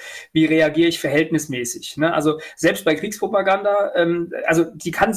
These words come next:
kann ich nur dann abklemmen, eben wenn's wirklich Kriegspropaganda ist. Also muss ich fortlaufend gucken, ist denn alles, was dieser Sender sendet, den ganzen Tag nur Kriegspropaganda oder wird's besser oder gibt's da Fenster, wo, ähm,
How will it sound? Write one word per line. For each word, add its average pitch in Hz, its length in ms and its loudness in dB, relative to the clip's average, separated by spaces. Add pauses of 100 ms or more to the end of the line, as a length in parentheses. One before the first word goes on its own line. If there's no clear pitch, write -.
kann 170 160 0
ich 180 100 -4
nur 156 80 2
dann - 160 4
abklemmen, 190 440 -2
eben 170 260 0
wenn's 170 280 0
wirklich 170 360 2
Kriegspropaganda 143 720 0
ist. 220 280 0
Also 170 200 4
muss 170 200 2
ich 160 100 -4
fortlaufend 165 600 0
gucken, 226 400 -2 (240)
ist 220 220 0
denn 147 220 0
alles, 233 400 2
was 170 200 2
dieser 180 260 2
Sender 196 500 2
sendet, 196 540 0
den 147 140 2
ganzen 175 340 0
Tag - 320 -2
nur 151 160 0
Kriegspropaganda 196 920 0
oder 151 280 2
wird's 151 340 2
besser 208 480 2
oder 151 200 2
gibt's - 260 -4
da 147 140 4
Fenster, 208 640 0 (260)
wo, 160 400 4
ähm, 147 440 0